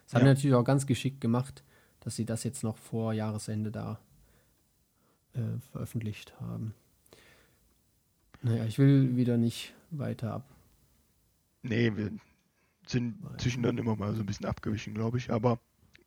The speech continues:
Speaker 2: grundlegend sind wir noch bei dem Thema Einführung in die Börse. Also
Speaker 1: Mhm.
Speaker 2: es spielt ja alles
Speaker 1: Ja.
Speaker 2: ein bisschen mit rein.
Speaker 1: Noch, noch ein Tipp, dass man auch zum Beispiel, wenn man dann im Minus ist, sich wirklich zweimal überlegen sollte,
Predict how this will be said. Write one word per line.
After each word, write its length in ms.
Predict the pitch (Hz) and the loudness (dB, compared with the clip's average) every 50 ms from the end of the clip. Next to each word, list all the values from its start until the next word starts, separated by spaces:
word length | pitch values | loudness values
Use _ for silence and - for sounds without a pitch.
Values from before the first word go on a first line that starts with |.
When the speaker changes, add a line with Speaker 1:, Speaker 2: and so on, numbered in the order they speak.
| _ - | _ -4
Speaker 2:
grundlegend 440 | - 143 165 156 - 147 143 135 131 | 0 2 2 2 4 2 2 2 2
sind 100 | 143 135 | 4 4
wir 80 | 139 | 6
noch 100 | 131 127 | 6 6
bei 120 | 120 123 123 | 6 6 6
dem 160 | 123 117 117 | 4 2 0
Thema 360 | - - 131 127 123 123 113 - - _ _ _ _ - | 0 0 2 4 4 2 2 0 -2 _ _ _ _ 2
Einführung 460 | - 131 135 131 - - 127 123 120 | 4 4 4 4 2 2 2 2 2
in 80 | 110 107 | 2 0
die 80 | 110 | 0
Börse. 380 | 101 90 110 113 117 107 95 101 | 2 4 4 6 6 4 4 2
Also 140 | 127 117 120 | 2 2 2
Speaker 1:
Mhm. 40 | 113 | 2
Speaker 2:
es 140 | 110 113 | 0 -2
spielt 300 | 127 - - 110 107 - | -4 -6 -6 -6 -4 -4
ja 80 | - - | -2 -2
alles 160 | 110 110 104 | -2 0 0
Speaker 1:
Ja. 80 | 110 110 | -2 -2
Speaker 2:
ein 20 | |
bisschen 240 | 101 92 - 107 104 | -4 -6 -6 -8 -10
mit 180 | 101 - - - | -8 -8 -8 -8
rein. 120 | - - - - | -8 -10 -8 -4
Speaker 1:
Noch, 320 | - 131 131 135 131 135 - | 2 4 4 4 2 0 0
noch 220 | - 135 135 139 | 0 2 2 2
ein 720 | 135 123 131 143 151 147 147 147 147 143 143 143 156 160 - | 2 2 4 4 4 4 4 4 2 2 0 -2 -6 -8 -8
Tipp, 340 | - - 143 139 - - - - _ _ _ _ _ _ _ - - | -6 -6 -6 -6 -8 -18 -20 -20 _ _ _ _ _ _ _ -12 -6
dass 260 | - 123 123 - - | -4 -2 -2 -2 -2
man 160 | 123 123 120 | 0 0 0
auch 260 | - 113 113 120 - | -2 -2 -4 -4 -6
zum 200 | - - - 120 | -6 -4 -4 -2
Beispiel, 640 | 110 107 113 131 131 - - - 135 131 127 113 110 | -2 -2 -2 -2 -4 -4 -2 2 2 4 4 4 4
wenn 140 | 120 120 135 | 4 4 4
man 220 | 143 143 143 135 | 4 4 4 4
dann 180 | 123 117 123 127 | 4 4 4 4
im 160 | 127 120 120 | 4 6 6
Minus 340 | 120 127 131 127 117 - - | 6 6 6 4 2 0 -4
ist, 380 | - 147 156 - - - - _ _ _ _ _ _ _ _ _ _ _ _ _ _ | -4 -4 -4 -4 -6 -10 -12 _ _ _ _ _ _ _ _ _ _ _ _ _ _
sich 260 | - - 113 110 117 | -6 -2 0 2 4
wirklich 320 | 127 131 135 135 127 - | 2 2 2 0 -2 -2
zweimal 380 | - - - 117 127 139 139 131 | -2 2 4 6 6 8 6 6
überlegen 420 | 117 120 117 113 110 123 127 147 | 6 6 4 4 4 4 6 6
sollte, 500 | 131 - 131 131 139 139 135 - 156 165 | 6 6 6 4 4 4 2 0 -2 -2